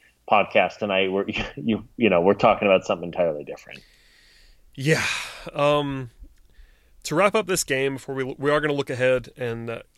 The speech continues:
Speaker 2: as you said, the series not over. This, there's still one more game to be played. We'll talk about that in a second.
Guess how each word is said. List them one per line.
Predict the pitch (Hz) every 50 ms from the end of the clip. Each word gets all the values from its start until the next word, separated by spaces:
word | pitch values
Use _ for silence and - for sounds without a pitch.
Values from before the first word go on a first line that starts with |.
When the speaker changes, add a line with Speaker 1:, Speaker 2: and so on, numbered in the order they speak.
| 127 -
Speaker 2:
as | 127 123 120 110
you | 123 117
said, | - - 120 113 117 117 113
the | 120 110
series | - 131 123 117 107 120
not | 117 113
over. | 123 151 175 240 226
This, | 156 123 113 - -
there's | - - 113 -
still | - 123 117
one | 113
more | 110 113
game | 113 113 117
to | 113
be | 110 107
played. | - 123 123 143
We'll | 135 120
talk | 110 - 123 110
about | 113 117 110
that | - 117 120
in | - 117
a | 107
second. | - - 110 - - 123 -